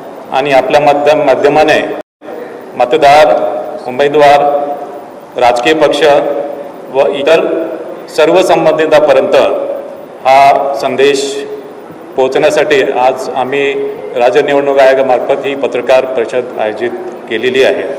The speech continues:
मला आपल्याला सांगायचं की ही परिषद ही फक्त नगर परिषद आणि नगरपंचायती निवडणुका संदर्भात आज मी संवाद साधणार आहे. राज्यामधल्या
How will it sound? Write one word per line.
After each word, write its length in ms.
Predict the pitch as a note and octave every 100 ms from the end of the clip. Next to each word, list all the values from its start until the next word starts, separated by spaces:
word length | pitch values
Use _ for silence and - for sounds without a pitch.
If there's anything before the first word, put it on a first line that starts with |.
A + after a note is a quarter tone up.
| - - - - - - - - - - -
मला 120 | D3+
आपल्याला 580 | D#3+ E3 F3 F3+ F3+ F3+ - F3 F4+ - - - -
सांगायचं 460 | - D3 E3 - _ _ _ _
की 320 | - F#3 - F#4 -
ही 60 | - _ _ - D#3
परिषद 340 | - D3+ D3+ D3
ही 220 | D3+ D#3
फक्त 380 | D3+ C3+ - D#3+ E3 G3 - - - - - C3+
नगर 300 | C#3+ D#3 D#3
परिषद 540 | D#3+ D#3 E3+ E3+ E3
आणि 180 | D3 D3
नगरपंचायती 1200 | C#3+ C#3+ D3+ D3+ C#3 D3+ D3 D3 D3 E3 F#3 - -
निवडणुका 760 | C#3 C#3 C#3 - C#3+ C#3+ C#3+
संदर्भात 800 | C#3+ B2 C3 C3 C3 C3 - - - - -
आज 220 | B2+ C3 C3+
मी 240 | C#3 C#3
संवाद 600 | C#3 B2 B2+ B2 B2 -
साधणार 440 | - A2+ - B2
आहे. 240 | B2+ A2+ A#2+ - - - - - - - - - - - - - - - - - - - - - - - - - - - C3
राज्यामधल्या 800 | C3 F3+ F3+ F#3 F#3 F#3 F#3+